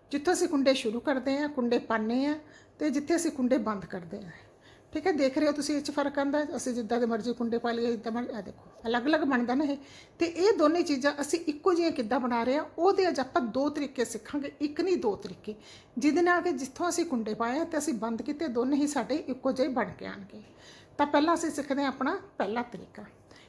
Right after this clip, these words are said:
ਦੇਖੋ ਪਹਿਲੇ ਤਰੀਕੇ ਲਈ ਤੁਸੀਂ ਜਿਹਦੇ ਲਈ ਵੀ ਕੋਈ ਪ੍ਰੋਜੈਕਟ ਬਣਾਉਣਾ, ਜਿਸ ਤਰ੍ਹਾਂ ਮੈਂ ਮੰਨ ਲਓ ਵੀ ਮੇਨ ਅਸੀਂ ਧਾਗਾ ਇਹ ਸ਼ੁਰੂ ਕਰਨਾ ਹੈ, ਤਾਂ ਅਸੀਂ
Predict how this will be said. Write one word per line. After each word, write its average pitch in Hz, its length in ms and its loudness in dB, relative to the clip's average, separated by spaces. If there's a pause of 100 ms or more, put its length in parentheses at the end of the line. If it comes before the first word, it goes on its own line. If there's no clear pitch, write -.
(140)
ਦੇਖੋ 262 200 0
ਪਹਿਲੇ 330 280 4
ਤਰੀਕੇ 294 360 0
ਲਈ 320 140 6
ਤੁਸੀਂ 330 300 0
ਜਿਹਦੇ 262 300 0
ਲਈ 302 140 2
ਵੀ 294 180 2
ਕੋਈ 285 240 2
ਪ੍ਰੋਜੈਕਟ 240 440 -4
ਬਣਾਉਣਾ, 190 280 -4
ਜਿਸ 196 180 -10
ਤਰ੍ਹਾਂ 240 240 -4 (580)
ਮੈਂ 269 260 2 (120)
ਮੰਨ 254 220 4
ਲਓ 269 100 6
ਵੀ 294 140 2
ਮੇਨ 262 300 4
ਅਸੀਂ 262 220 -2
ਧਾਗਾ 240 280 0
ਇਹ 233 180 0
ਸ਼ੁਰੂ 262 260 -6
ਕਰਨਾ 170 280 -8
ਹੈ, - 140 -20 (520)
ਤਾਂ 294 80 -6 (120)
ਅਸੀਂ 320 220 2